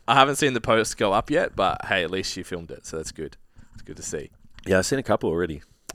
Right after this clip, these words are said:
Speaker 1: Yeah, yeah.
Speaker 2: It's good.
Speaker 1: Mel's did really, really well. I think she's, she s-, messaged me yesterday, actually. She did a second one on another topic from it, and they've both gone to four thousand, like, instantly views,
Speaker 2: Yeah.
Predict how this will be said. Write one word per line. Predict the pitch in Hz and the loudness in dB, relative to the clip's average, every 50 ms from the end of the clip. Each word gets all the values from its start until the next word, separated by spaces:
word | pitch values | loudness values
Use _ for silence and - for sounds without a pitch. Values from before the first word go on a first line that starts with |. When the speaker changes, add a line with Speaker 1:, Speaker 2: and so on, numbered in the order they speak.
| - - | -12 -4
Speaker 1:
Yeah, | - 110 107 92 - - - _ _ _ - | -2 0 0 0 -2 -8 -18 _ _ _ -10
yeah. | - 95 | -8 -8
Speaker 2:
It's | 85 80 | -6 -4
good. | 98 | -4
Speaker 1:
Mel's | 104 104 104 - | -2 -2 -2 -4
did | - 101 90 | -6 -6 -6
really, | 92 90 87 82 | -6 -8 -8 -8
really | 82 82 80 | -10 -10 -12
well. | 87 87 80 | -12 -12 -12
I | - | -14
think | - - 95 85 | -14 -14 -14 -14
she's, | - - 90 80 - - - - - - _ _ _ _ - | -12 -12 -10 -10 -10 -10 -12 -12 -16 -20 _ _ _ _ -16
she | - - 98 | -12 -10 -8
s-, | 92 - | -6 -4
messaged | - 98 101 107 95 - 107 95 | -4 -2 -2 -4 -4 -4 -8 -10
me | 87 85 | -10 -10
yesterday, | 92 90 - - 80 78 78 | -10 -10 -10 -10 -10 -10 -10
actually. | - - 80 80 | -12 -12 -14 -14
She | - - 85 | -14 -12 -12
did | 87 85 | -10 -10
a | 78 | -8
second | - - 101 - - 98 | -8 -8 -8 -8 -8 -6
one | 104 120 151 185 - _ _ _ _ _ _ | -6 -6 -6 -8 -12 _ _ _ _ _ _
on | 85 85 82 82 | -16 -14 -14 -12
another | 80 82 85 82 85 | -10 -10 -8 -8 -8
topic | - - 82 - 98 87 - | -8 -8 -8 -8 -10 -8 -8
from | - 104 120 | -8 -6 -6
it, | 147 160 - _ | -8 -10 -12 _
and | - 90 | -14 -14
they've | 87 82 - - | -12 -12 -12 -10
both | - 76 76 - - | -10 -10 -10 -12 -16
gone | - - 82 80 | -16 -16 -16 -16
to | 82 | -16
four | - - 80 78 76 | -14 -14 -14 -14 -12
thousand, | - - - 147 - - - - | -14 -14 -14 -14 -16 -18 -18 -20
like, | 143 - - | -20 -20 -20
instantly | - - - - - - - - - _ _ _ - | -20 -20 -18 -18 -20 -20 -20 -20 -20 _ _ _ -20
views, | - - - - - | -20 -20 -18 -12 -8
Speaker 2:
Yeah. | - - | -8 -8